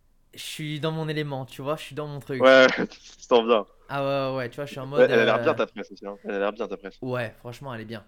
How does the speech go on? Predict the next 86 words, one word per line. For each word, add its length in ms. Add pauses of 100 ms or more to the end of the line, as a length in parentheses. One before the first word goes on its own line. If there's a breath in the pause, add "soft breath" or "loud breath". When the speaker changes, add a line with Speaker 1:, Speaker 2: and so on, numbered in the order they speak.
(100)
Speaker 1:
Elle 100
est 40
bien. 440
Et, 200
euh, 280
tu 60
sais, 120
là, 180
ce 120
que 100
j'essaye 260
aussi, 200
c'est 100
tout 140
ce 80
qui 120
est, 80
euh... 300
Il 80
y 20
a 40
beaucoup 200
de 60
variantes 300
à 40
la 120
presse. 320 (340 soft breath)
Euh, 180
genre 140
le, 1000
alors, 120
je 80
sais 100
pas 120
le 80
nom 140
officiel, 380
mais 80
moi, 140
j'appelle 180
ça 140
le 100
sissy 360
press, 340
du 100
coup. 160
Tu 100
sais, 120
genre, 120
tu 120
mets 80
vraiment 260
les, 160 (360 soft breath)
les 120
pieds 220
très, 180
Speaker 2:
Avec 60
les 60
Speaker 1:
très 20
Speaker 2:
talons 200
Speaker 1:
bas. 0
Speaker 2:
qui 100
décollent ? 300 (300)
Speaker 1:
Ouais, 260
avec 160
les 100
talons 180
qui 100
décollent, 340
les 200
pieds 320
très 200
bas, 140
donc 120
du 80
coup, 120
vraiment 180
pour 180
avoir 280
un 200
énorme 300
étirement 300
au 40
niveau 200
des 120
quadriceps. 540